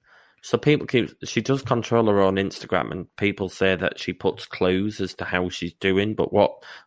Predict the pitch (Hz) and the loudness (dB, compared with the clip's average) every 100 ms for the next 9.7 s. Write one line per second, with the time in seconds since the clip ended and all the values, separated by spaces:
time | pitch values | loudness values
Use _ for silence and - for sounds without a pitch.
0 | _ 104 110 - 101 92 - - 98 92 | _ 2 2 4 2 2 -2 0 0 0
1 | - - _ 117 104 - - 95 73 62 | -6 -20 _ -4 -2 -2 -4 -2 -2 -4
2 | - _ - _ 98 - 104 110 113 - | -8 _ -20 _ -8 2 6 6 4 2
3 | 95 92 87 87 - - 82 82 85 73 | -2 0 -2 -4 -8 -6 -6 -4 -2 -2
4 | - - - 90 - - - - 107 95 | -2 -6 -2 -2 -2 -14 -20 -6 -4 2
5 | 101 104 113 110 98 98 95 - - 98 | 4 4 2 0 0 0 0 -2 0 2
6 | 95 98 95 85 90 90 87 - 92 87 | 2 2 2 2 -2 -2 -4 -4 -4 -4
7 | 87 82 - 92 - 95 90 - 95 - | -4 -8 -8 -8 -6 -6 -6 -6 -4 -2
8 | 101 95 90 90 90 90 90 - 101 92 | 0 0 -2 -2 0 2 2 0 -4 0
9 | 95 90 85 - 76 - | 0 0 -2 -2 -4 -6